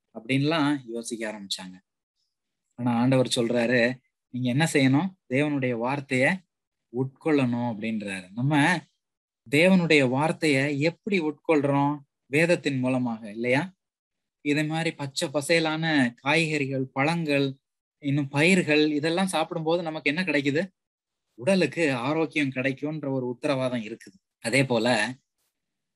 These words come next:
இப்படிப்பட்ட பதார்த்தங்களை நம்ம சாப்பிட்டோம் அப்படின்னு சொன்னா பாருங்க, வறுத்தது, பொரிச்சது, இனிப்பு, chocolates, இந்த மாதிரி சாப்பிட்டு, இந்த மாதிரியே நம்ம சாப்பிட்டுக்கிட்டு இருந்தோம் அப்படின்னா நம்ம உடல்ல,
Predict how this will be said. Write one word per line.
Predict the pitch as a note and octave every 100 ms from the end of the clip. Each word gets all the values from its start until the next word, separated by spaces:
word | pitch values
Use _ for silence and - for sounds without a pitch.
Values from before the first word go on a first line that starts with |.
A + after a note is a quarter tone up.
| _
இப்படிப்பட்ட | C#3+ - D4 C#4+ C4 - A#3+ G#3 F3+
பதார்த்தங்களை | E3 F3+ F3+ F3+ E3 D#3+
நம்ம | D3 C#3 C3+ -
சாப்பிட்டோம் | C3+ C3 C#3 C3
அப்படின்னு | A#2 A#2+
சொன்னா | A#2 A2+ A#2+ A2+
பாருங்க, | C3+ C3 C3+
வறுத்தது, | B2+ B2+ C3+ C#3 C3 C3
பொரிச்சது, | C#3 C#3 C#3 C3+ C#3+ C#3 _ -
இனிப்பு, | B2+ C#3+ C3+ C#3+ C#3+ -
chocolates, | C#3 C#3+ C#3+ C#3 C#3
இந்த | C#3
மாதிரி | C#3+ D3+
சாப்பிட்டு, | C#3+ C#3+ C#3+ C#3 C3 _ _
இந்த | B2+ C3 D#3
மாதிரியே | D#3+ E3 E3+ F3+ A3
நம்ம | G3+ E3+ D3+
சாப்பிட்டுக்கிட்டு | C#3+ C3+ C3+ C#3
இருந்தோம் | B2 B2 B2 A2
அப்படின்னா | A2+ A2+ B2+ A#2+ C#3 _ _ _ _ _
நம்ம | B2+ A#2+ A#2+
உடல்ல, | C3+ E3+ D#3+ D3 B2 C3+